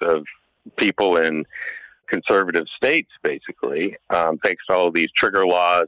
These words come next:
and other bans that have been passed since then, uh, I think has really infuriated a lot of people. And there's a large majority of people disagree with the decision and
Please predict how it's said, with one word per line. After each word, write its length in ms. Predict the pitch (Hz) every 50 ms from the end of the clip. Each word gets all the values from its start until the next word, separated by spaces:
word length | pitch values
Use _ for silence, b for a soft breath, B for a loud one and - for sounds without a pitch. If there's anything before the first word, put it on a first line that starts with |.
| -
and 80 | - 82
other 200 | 87 87 95 90
bans 440 | - 90 87 87 87 87 - 85 - -
that 80 | -
have 140 | 90 90 - -
been 160 | 87 85 82
passed 340 | - - 90 87 87 87 - _ -
since 140 | 92 90 - _
then, 220 | - 90 92 90 95 B B B B B B B B B _ _ _
uh, 380 | - 101 98 95 92 92 90 87
I 60 | 92 - -
think 140 | 123 113 -
has 120 | 110 95 -
really 460 | 95 95 104 110 120 117 107 98 95
infuriated 640 | 92 90 85 - - 101 104 98 98 92 85 80 78
a 120 | 82 80
lot 220 | 78 80 80 78
of 80 | 78 -
people. 440 | - 92 82 - - 78 65 67 69
And 100 | 76 - _
there's 380 | - 76 - - - - 80 80
a 40 |
large 300 | 80 80 95 95 98 98 -
majority 580 | 92 87 90 87 87 90 85 82 82 80 80 80 82 - _ _ -
of 120 | 90 82 - _ _ -
people 220 | - 95 - 101
disagree 520 | 90 87 110 107 - 131 107 110 117 110 110
with 120 | 107 98
the 120 | - 104 92
decision 720 | 92 87 - - 151 170 - 110 92 85 85 85 - - B B B B B B B B _ _ _ _
and 520 | - 95 95 90 90 90 90 90 90 90